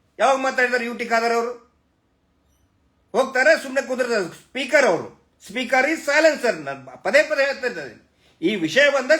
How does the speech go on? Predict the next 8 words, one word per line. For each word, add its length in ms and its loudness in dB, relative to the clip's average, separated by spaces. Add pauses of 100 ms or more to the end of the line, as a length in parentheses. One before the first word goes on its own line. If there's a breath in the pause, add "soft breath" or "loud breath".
(120)
speaker 380 -2
will 160 -6
always 720 0
a 60 -16
silencer. 500 -2 (2000)
ಮೂಲ 400 2 (140)
ಏನು 440 2
ಸಮಸ್ಯೆ, 720 -2